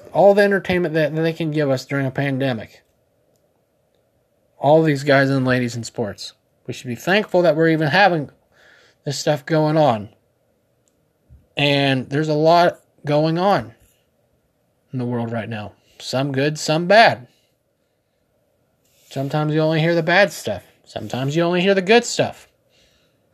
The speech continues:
It's, it just blows my m-,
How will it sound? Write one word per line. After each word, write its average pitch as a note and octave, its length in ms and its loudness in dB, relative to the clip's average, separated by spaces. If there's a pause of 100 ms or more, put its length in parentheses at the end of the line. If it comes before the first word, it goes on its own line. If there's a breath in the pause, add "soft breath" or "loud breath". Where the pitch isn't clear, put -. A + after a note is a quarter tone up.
(1300 soft breath)
It's, - 320 -6 (1900)
it G3+ 100 0
just A3 260 -2
blows G#3+ 340 8
my F3+ 200 0
m-, D3+ 240 -4